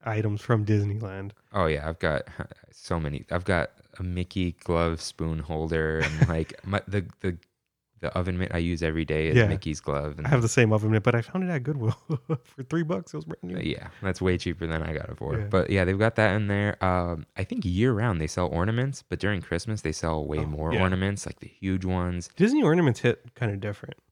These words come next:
Speaker 1: Like, they, they do, in my opinion, they do an awesome job.
Speaker 2: Yeah, and the, the big ones, I have one. It's, uh,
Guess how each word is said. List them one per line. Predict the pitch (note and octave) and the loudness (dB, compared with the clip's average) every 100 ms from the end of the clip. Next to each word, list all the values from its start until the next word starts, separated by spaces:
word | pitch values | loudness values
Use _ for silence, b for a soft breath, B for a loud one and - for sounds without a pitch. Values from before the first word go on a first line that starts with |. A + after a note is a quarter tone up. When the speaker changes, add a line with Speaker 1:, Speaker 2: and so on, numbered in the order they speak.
| _ _ | _ _
Speaker 1:
Like, | A2 G2+ - | -8 -8 -2
they, | C3 | 0
they | A2+ D3 | 2 0
do, | F3+ F3+ - | 0 -2 2
in | B2 | 2
my | C#3+ | 4
opinion, | C3 - A2 | 4 2 2
they | G#2 | 2
do | G#2 | 2
an | G2 | 0
awesome | - G2 - G#2 | -2 -6 -6 -8
job. | G#2 G2 G2+ - | -6 -8 -12 -4
Speaker 2:
Yeah, | G2+ D#2 - | 0 0 -2
and | F#2 | -2
the, | F2+ - | -2 -2
the | - | -6
big | D#2 E2 F2+ | -4 -2 2
ones, | G2+ A#2+ B2 | 2 2 0
I | F#2 | 2
have | G#2 G#2+ | 2 2
one. | A2+ A2+ G#2+ _ | 0 0 -4 _
It's, | - - E2 | -10 -8 -4
uh, | - | -4